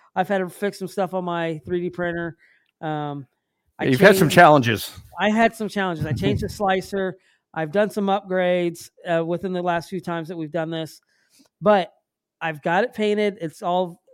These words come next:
Speaker 1: pretty much set. I wish I had an airbrush. Um, it's on my list again, but let me go ahead. I'm gonna change up cameras real quick. So here is mine that I've done.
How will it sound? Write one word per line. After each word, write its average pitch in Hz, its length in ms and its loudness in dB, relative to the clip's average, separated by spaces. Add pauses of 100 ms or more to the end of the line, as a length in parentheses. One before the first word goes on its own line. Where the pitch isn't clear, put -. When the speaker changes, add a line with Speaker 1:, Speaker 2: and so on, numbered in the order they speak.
(100)
Speaker 1:
pretty 196 160 -4
much 196 140 -8
set. 190 180 -4
I 156 100 -6
wish 180 260 0
I 208 60 0
had 190 100 2
an 180 80 -2
airbrush. 160 580 -4 (440)
Um, 151 460 -6 (760)
it's 170 220 -6
on 160 120 -6
my 156 140 -6
list 143 300 -10
again, 139 280 -12 (500)
but 175 300 4 (460)
let 175 140 -4
me 202 80 0
go 208 100 4
ahead. 190 340 2
I'm 170 140 -6
gonna 165 200 -6 (160)
change 190 320 -4
up 190 200 -6
cameras 180 380 -4
real 170 80 -4
quick. 180 400 -2
So 160 380 -6 (260)
here 254 360 2
is 202 640 0 (420)
mine 190 560 2
that 175 120 4
I've 170 200 2
done. 185 500 -2